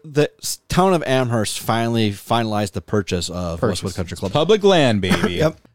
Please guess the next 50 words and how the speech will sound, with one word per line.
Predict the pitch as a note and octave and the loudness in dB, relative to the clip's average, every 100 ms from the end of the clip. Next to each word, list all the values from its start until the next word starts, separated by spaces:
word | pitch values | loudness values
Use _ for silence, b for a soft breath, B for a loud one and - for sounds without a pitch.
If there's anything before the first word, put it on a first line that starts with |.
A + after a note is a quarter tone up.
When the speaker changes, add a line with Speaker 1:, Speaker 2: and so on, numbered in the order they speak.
| - | -6
Speaker 1:
Uh, | C#3 C3+ | -4 2
there's | G#3+ | 2
some | A3+ | 2
people | F#3 F3+ D3+ | 0 0 0
pissed | C#3+ C3 | 0 2
off. | B2 - | 0 0
They're | G2 | -2
like, | G2+ | 0
"Ah, | A#2+ | 2
they | B2 | 2
should | A#2+ F3 | 2 2
have | D#3+ | 4
moved | C#3 A#2+ - | 4 2 0
Audubon | G2+ B2+ B2+ A2 G2+ G2 | 2 2 2 2 0 0
there | G2+ G#2 | 0 0
'cause | G#2 F#2 | -2 -2
Westwood | A#2+ - A2+ | -2 0 -2
was | G2+ | -2
a | F#2 | -2
nicer | G2+ G#2 G2 | -4 -4 -8
course | - A2+ A2 - | -4 0 0 -2
and, | F2 | -6
and | G#2+ G2 | -6 -6
turned | G#2 G#2+ - | -4 -4 -2
Audubon | F#2 G#2+ F2 E2+ | -2 -2 -4 -6
into | E2 F#2 | -8 -10
a | |
park." | F2+ F#2 F#2+ | -6 -6 -4
But, | A#2+ | -4
like, | G#2 - b b b _ F3+ - | -4 -6 b b b _ -20 -2
the | D#3+ | -2
specific | - F#3+ D4+ B3 | 0 -2 -4 2
reason | G3+ F3+ | 2 4
why | D#3+ | 2
they | C#3+ | 2
wanted | C3+ G2 C3+ E3+ | 2 2 2 2
Westwood | B2+ - B2 | 2 0 0
as | A#2 | 0
a | G#2 | 0
park | A#2+ C3 | -2 -2
is | A2 | -4
'cause | B2 - B B B _ | -4 -6 B B B _
there | C#3+ E3 - | 0 0 4
isn't | E3+ F3 D3+ - | 4 4 2 0
a | B2 | 0
large | A2 G#2+ B2 A2+ | 2 2 2 0
park | - A#2+ A#2 | 0 0 2
in | G#2+ | 0
that | G#2+ - | 0 0
area. | A#2+ C3 D2 | 0 0 -4